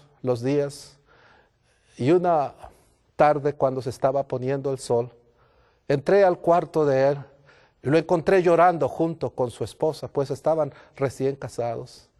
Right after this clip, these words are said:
Y me decían, "Doctor, vol-, movió la pierna, movió la pierna". Y yo le dije, "Mira, cuando el cerebro se está despidiendo de la pierna, da unos saltos, unos movimientos,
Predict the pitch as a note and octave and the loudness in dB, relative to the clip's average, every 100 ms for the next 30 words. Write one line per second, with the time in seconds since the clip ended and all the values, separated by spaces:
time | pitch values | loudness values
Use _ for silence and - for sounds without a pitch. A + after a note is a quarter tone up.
0 | _ _ _ _ D3+ E3 E3+ D#3+ F#3 F#3+ | _ _ _ _ -4 0 0 0 2 2
1 | F3 E3 - A#3 A#3 G3+ C#3 D#3 C#3 D3+ | 2 0 2 4 4 4 2 0 -2 -2
2 | D#3+ F3 G3+ F3+ - F3 D#3 C#3 B2+ A#2+ | 0 4 4 2 2 0 0 -4 -8 -4
3 | C3+ C3+ A#2 B2 A#2 A2 A2+ _ _ C3+ | -2 -2 -4 -2 -4 -4 -16 _ _ -2
4 | F3+ F3 F3 - D#3+ D3+ _ _ _ _ | 0 0 0 -2 -4 -4 _ _ _ _
5 | - D3+ E3 D3+ D3 C3+ C3 B2+ - _ | -2 2 2 2 0 0 0 -2 -6 _
6 | _ _ D3+ C#3 D3 D3+ F#3 D#3+ D3 - | _ _ -2 0 2 4 4 2 -2 0
7 | D#3 D3+ - D3 C#3 D#3+ D3+ C3+ A#2+ - | 0 0 -6 -6 -2 0 0 -2 -4 -4
8 | D#3 D3+ D3 D3 C#3+ - C#3 E3+ E3+ - | 0 0 0 -8 -12 -12 0 2 2 0
9 | - F3 D#3 - F3 E3+ E3 D#3 D#3 D#3 | 0 2 0 0 0 0 -2 -2 -2 -4
10 | D3 D3+ C3+ C#3 E3 D3 D#3+ D3 | -4 -4 -4 -4 -4 -4 -6 -10